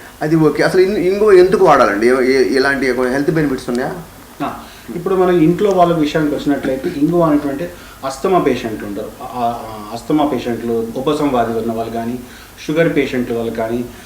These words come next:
Speaker 2: తర్వాత అలాగే జ్వరం కానీ, జలుబు కానీ, తర్వాత స్త్రీల యొక్క రు-, రు-, ఋతుక్రమం వా-, వా-, వాటన్నిటి కోసం వాటిని సెట్ చేయడానికి ఈ ఇంగువని వాడుతుంటారండి.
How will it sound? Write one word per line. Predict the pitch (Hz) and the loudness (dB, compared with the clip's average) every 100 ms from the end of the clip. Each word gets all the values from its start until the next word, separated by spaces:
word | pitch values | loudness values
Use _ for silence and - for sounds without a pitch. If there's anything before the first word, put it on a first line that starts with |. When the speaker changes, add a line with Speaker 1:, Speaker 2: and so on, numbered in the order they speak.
| - - | -16 -4
Speaker 2:
తర్వాత | 143 147 147 143 | 2 4 4 2
అలాగే | 139 139 139 | 2 0 -2
జ్వరం | 120 131 147 143 120 | -2 0 4 2 2
కానీ, | 113 123 117 - 113 - | -2 -2 -4 -8 -8 -2
జలుబు | 131 151 | 0 2
కానీ, | 143 120 117 123 - - - - - | 0 0 -2 -4 -6 -18 -20 -10 -4
తర్వాత | 143 147 143 139 131 127 | 2 2 2 2 2 0
స్త్రీల | - - 156 | -2 -2 2
యొక్క | 151 143 | 2 2
రు-, | 135 127 123 123 | 2 2 2 -2
రు-, | 123 | -4
ఋతుక్రమం | 123 147 147 131 | -4 -2 -2 0
వా-, | 120 120 | -2 -2
వా-, | 123 123 - 139 | -6 -12 -12 -4
వాటన్నిటి | 143 143 139 151 151 | -2 0 0 0 0
కోసం | - 151 147 170 143 120 | 0 0 0 -4 -6 -6
వాటిని | 131 131 135 | -6 -6 -6
సెట్ | - 151 160 | -4 -4 -2
చేయడానికి | 165 147 147 - - - | 0 0 0 -6 -10 -4
ఈ | 143 | -2
ఇంగువని | 139 131 139 139 143 | -2 -2 -2 -2 -2
వాడుతుంటారండి. | 156 110 113 98 - - | 0 -2 -4 -10 -14 -18